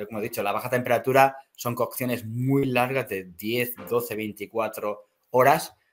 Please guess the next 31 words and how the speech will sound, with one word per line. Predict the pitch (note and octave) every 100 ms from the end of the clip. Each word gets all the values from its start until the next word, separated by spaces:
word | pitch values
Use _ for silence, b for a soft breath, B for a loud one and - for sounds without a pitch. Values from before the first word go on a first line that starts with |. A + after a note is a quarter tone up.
| -
Y | -
si | B2
te | A2
lo | B2+
hacen | C#3+ D3+
en | C#3
el |
momento | C3+ A#2+ C3 D3 - C3 A#2+ A2+ G#2+
que |
tú | A#2+ A#2+
lo | A2+
pides | A#2 A2 A2
en | A2
la | G#2
carta, | - A#2 - C#3
difícilmente | B2 B2 A#2+ A#2+ A#2 A#2 C3 B2
vas | G#2+
a | G#2
aguantar | G#2+ G#2+ G#2
veinticuatro | G2+ G2+ G2+ G2 G2
horas | G#2+
en | G2
la | F#2+
mesa | G#2 A2 C#3+
para | A#2 G#2
que | F#2
te | F2+
lo | F2+
traigan, | A#2 A2+ F#2 F#2
pero | F2 A#2+
bueno, | A#2